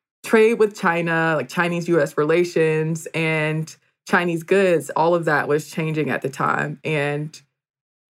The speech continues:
it was a, a buildup to kind of, I mean, so much stuff was happening at this,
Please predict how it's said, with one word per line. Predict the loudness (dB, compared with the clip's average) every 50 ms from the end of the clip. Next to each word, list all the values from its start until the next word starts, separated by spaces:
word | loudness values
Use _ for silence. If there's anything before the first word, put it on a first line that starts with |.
| _ _ _ _ 0
it | 0 0
was | 2 2 0 0 0 -6 -14 -16 -18 _ _ _ _ _ _ -2
a, | 0 0 0 0 0
a | 0 0
buildup | 4 4 6 6 6 4 4 0 0 -2 -4
to | 0 0 2 2 2 0 -2 -2
kind | -2 -2 -2 0 2 2
of, | 0 0 0 -2 -8 -18 -12 -4 -2
I | 0
mean, | 0 0 -2 -6
so | -2 0 2 4
much | 4 2 0
stuff | 0 -2 0 0
was | -2 -2
happening | -2 -4 -2 -2 -6 -6
at | -6 -6
this, | -6 -8